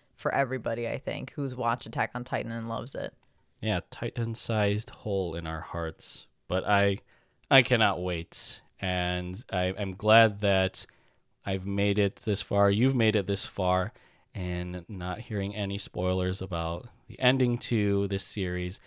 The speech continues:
Speaker 2: And I want to commend everyone in our Discord who has read the manga but has not said anything in our Attack on Titan chat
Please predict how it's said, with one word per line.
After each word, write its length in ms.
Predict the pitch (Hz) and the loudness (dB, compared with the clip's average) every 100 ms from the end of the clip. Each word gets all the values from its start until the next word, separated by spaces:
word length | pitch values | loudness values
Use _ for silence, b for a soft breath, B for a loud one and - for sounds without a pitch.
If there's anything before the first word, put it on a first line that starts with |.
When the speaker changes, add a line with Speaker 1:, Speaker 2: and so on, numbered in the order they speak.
| b b b | b b b
Speaker 2:
And 180 | 90 85 | -8 -4
I 60 | 90 | -2
want 160 | 90 | -4
to 40 | 95 | -4
commend 520 | 110 98 95 92 95 - _ | -4 0 0 -2 -8 -16 _
everyone 540 | - 90 90 90 90 90 | -6 -4 -2 -2 -2 -4
in 220 | 87 85 | -6 -4
our 100 | 82 | -4
Discord 560 | 85 113 120 - 98 95 | 0 2 2 2 0 0
who 420 | - 92 90 101 - | -4 -4 -4 -6 -2
has 240 | 117 135 | 2 4
read 160 | 143 139 | 6 4
the 80 | 127 | 4
manga 560 | 113 107 104 107 107 - b b | 4 4 2 0 -2 -6 b b
but 100 | 101 | -2
has 160 | 98 92 | -2 0
not 260 | 98 95 | -2 -2
said 280 | - 113 104 | 0 2 4
anything 580 | 104 98 98 90 90 90 | 4 0 -4 -4 -4 -6
in 180 | 85 82 | -8 -4
our 200 | 80 80 | -4 -4
Attack 320 | - 92 85 | -6 -8 -6
on 100 | 87 | -4
Titan 340 | - 123 104 | 0 0 -2
chat 400 | 98 107 87 - | -4 -2 -4 -4